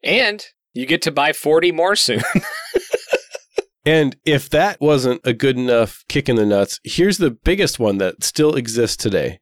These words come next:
Speaker 2: It's strength leveling. I'm still mad about strength leveling. I'm still mad that I did quite a few raids last week.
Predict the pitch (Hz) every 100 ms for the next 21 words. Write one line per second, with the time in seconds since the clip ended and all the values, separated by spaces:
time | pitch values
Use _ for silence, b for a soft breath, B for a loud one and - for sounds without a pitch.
0 | _ - 143 - - 160 156 120 104 92
1 | 90 69 78 _ _ 131 127 - 214 180
2 | 170 160 139 120 - 135 - 104 90 92
3 | 85 - - 113 - 170 175 156 139 135
4 | 127 - _ 113 107 101 _ 117 113 123
5 | 123 131 - - 127 165 - 196 170 190
6 | 135 101 107 104 98 107 104 104